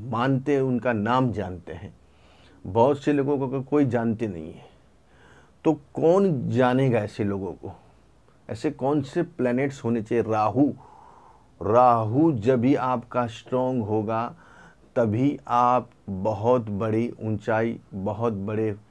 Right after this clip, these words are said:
प्रसिद्धि, बहुत बड़ी नामना, बहुत बड़ी सेलिब्रिटी बनोगे। अगर आपकी कुंडली में राहु स्ट्रॉन्ग है, तो आपको अपने आप ऐसे विचार आएंगे,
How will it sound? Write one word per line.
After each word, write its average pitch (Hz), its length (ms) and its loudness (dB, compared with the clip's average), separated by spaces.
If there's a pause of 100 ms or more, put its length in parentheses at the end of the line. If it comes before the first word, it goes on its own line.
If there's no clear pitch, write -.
(400)
प्रसिद्धि, 110 580 -2
बहुत 110 320 -2
बड़ी 107 300 -2
नामना, 110 600 -2
बहुत 104 320 -2
बड़ी 104 300 -4
सेलिब्रिटी 123 800 0 (480)
बनोगे। 104 640 0 (800)
अगर 147 280 0
आपकी 135 720 -2
कुंडली 131 380 0
में 127 180 0
राहु 117 380 2
स्ट्रॉन्ग 123 460 -2
है, 117 200 0
तो - 300 -6
आपको 123 400 -4
अपने 139 480 -4
आप 131 320 -6
ऐसे 123 260 -6
विचार 107 400 -2
आएंगे, 98 360 -6